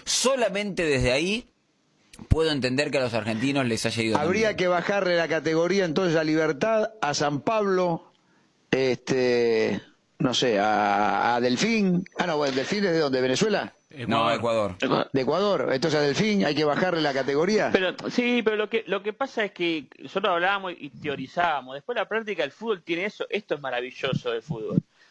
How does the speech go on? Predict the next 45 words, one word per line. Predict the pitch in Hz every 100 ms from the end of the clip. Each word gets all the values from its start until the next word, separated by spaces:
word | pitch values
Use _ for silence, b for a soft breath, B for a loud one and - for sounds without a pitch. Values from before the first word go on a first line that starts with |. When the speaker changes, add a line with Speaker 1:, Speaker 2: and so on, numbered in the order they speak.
| b
Speaker 4:
Porque | 165 160
seguramente | - 226 240 220 196 170
vos | 202
en | 170
otro | 196 185
deporte | 165 143 147 139 - 113 - -
pasa | 214 202 156
est-, | - 147 -
esto | 156 - 147
mismo | 143 127 113 131 147 b b b b
y | -
son | - 220
más | 220 185
lógicos | 233 - 165 139
los | 135 131
deportes | 123 127 113 - 113
y | 120
se | 117 143
dan. | 185 165 107 - -
El | 147
fútbol | - 233 202
tiene | 190 185 208
esto, | 202 - 175 202 B B B _ _ _ -
que | 165
está | - 220
claro | 294 294 -
que | 151
los | 120 131
equipos | 139 202 170
argentinos | 143 139 139 214 202 - -
no | 151 208
se | 196 165
preparaban | 139 127 147 196 180
de | 139
la | 131
manera | 131 165 180
que | 143
se | 131
deben | 160 147
preparar | 127 117 139 180
para | 147 143
esta | 139
clase | 127 131 131
de | 123
partido, | 123 120 104 110 131